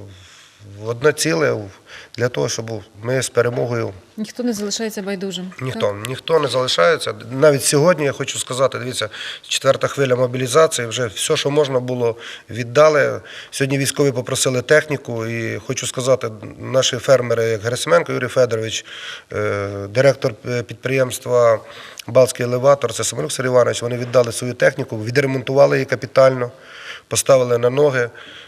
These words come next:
Speaker 1: Е, зараз вони закінчують передачу цих автомобілів, тобто нові ре-, нова резина, нові запчастини.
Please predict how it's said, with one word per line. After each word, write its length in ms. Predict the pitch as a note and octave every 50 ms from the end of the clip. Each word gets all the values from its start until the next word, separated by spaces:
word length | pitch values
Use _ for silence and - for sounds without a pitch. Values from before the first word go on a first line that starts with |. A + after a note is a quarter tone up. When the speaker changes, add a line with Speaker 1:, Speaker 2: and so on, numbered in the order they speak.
| - _ -
Speaker 1:
Е, 460 | G#2+ A2+ A2+ A2+ A2+ A2+ A2 A2 A2
зараз 360 | G#2 A2+ C#3+ C#3 C3 A#2+ -
вони 120 | C3 B2+ B2
закінчують 560 | A2+ C3 - - D#3 D3+ - - C3 B2+ -
передачу 460 | - B2+ B2+ B2 C3 B2+ B2+ - A2+
цих 240 | - - A#2+ - -
автомобілів, 640 | A#2+ A2+ C3+ B2+ C3 C3 B2+ C#3 D#3 D#3 C#3+ B2 -
тобто 400 | - B2 A#2 - - A#2+ A#2 A2 G#2 G#2+
нові 340 | A#2 C3+ D3+ D#3 D3+ D3+
ре-, 140 | C#3 C#3+ C3+
нова 260 | A#2+ C#3 D#3 D3+ C#3+
резина, 540 | C#3 C#3 B2 A#2 B2+ B2 A#2 A2 A2 A2 G#2+
нові 440 | G#2 G#2 G2+ G#2 A#2 C3 D3 D3 D3
запчастини. 760 | C#3+ C#3+ C#3+ - - C#3+ B2+ - - C#3 C3+ A#2+ A2 G#2+ G2+